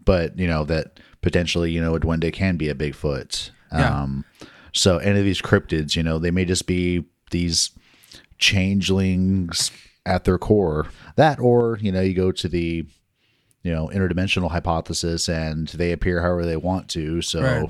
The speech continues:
Speaker 1: I mean, 'cause I believe cryptozoologists slash ufologists, 'cause I'm thinking, like,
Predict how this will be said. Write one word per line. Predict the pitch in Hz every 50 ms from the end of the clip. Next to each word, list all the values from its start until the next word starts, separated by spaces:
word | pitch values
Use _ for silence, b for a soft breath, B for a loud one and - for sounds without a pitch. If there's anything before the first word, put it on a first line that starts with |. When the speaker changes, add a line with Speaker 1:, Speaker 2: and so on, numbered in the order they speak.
| - -
Speaker 1:
I | 98
mean, | 95 87 80
'cause | 92 87
I | 98 92
believe | 82 95 98 95 92 90 80 - - _ - - - -
cryptozoologists | - 131 127 113 127 120 104 110 104 101 98 101 104 92 98 98 - -
slash | - 98 95 92 90 90 90 - - -
ufologists, | - 113 104 - - 92 85 82 80 85 80 80 85 82 82 - - - - -
'cause | 104 101
I'm | 90
thinking, | 85 107 101 98 98
like, | 90 85 82 82 -